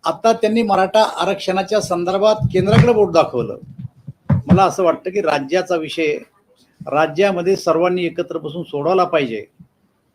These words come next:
परंतु आता त्यांनी केंद्राकडे बोट दाखवलं. कदाचित केंद्राकडनं ते युनोकडं न जावं अशा प्रकारची त्यांची बुद्धी आहे. ज्या टायमाला राज्यामध्ये अठ्ठावन्न मोर्चे निघाले,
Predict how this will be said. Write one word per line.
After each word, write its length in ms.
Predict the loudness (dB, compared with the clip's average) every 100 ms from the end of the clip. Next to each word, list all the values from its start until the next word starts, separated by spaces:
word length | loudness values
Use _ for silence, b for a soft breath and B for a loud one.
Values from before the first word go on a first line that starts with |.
| _ -8
परंतु 380 | -6 -6 -6
आता 280 | -4 -4 -4
त्यांनी 260 | -6 -4 -6
केंद्राकडे 480 | -6 -4 -4 -4 -6
बोट 240 | -6 -4
दाखवलं. 460 | -6 -4 -2 -2 -4 -10 _ _ _ _ _ _ _ _ _ _ _ _
कदाचित 500 | 0 2 2 2 0 0
केंद्राकडनं 600 | 0 2 4 2 2 2
ते 140 | 2 0
युनोकडं 400 | 0 0 2 4
न 100 | 6
जावं 340 | 6 4 2 _ _ _ _ _ _ _ _ _
अशा 240 | 0 2
प्रकारची 500 | 2 0 0 -2 -2
त्यांची 360 | -4 -2 -2 -2
बुद्धी 400 | -6 -4 -2 -2
आहे. 100 | -2 -12 -18 -18 -18 -16 -16 -16 -20 -20 -4
ज्या 160 | 0 2
टायमाला 520 | 2 0 0 0 2
राज्यामध्ये 600 | 2 2 -2 0 0 0
अठ्ठावन्न 580 | -2 -4 0 2 2 2
मोर्चे 380 | 2 -2 2
निघाले, 500 | 2 4 2 0 -2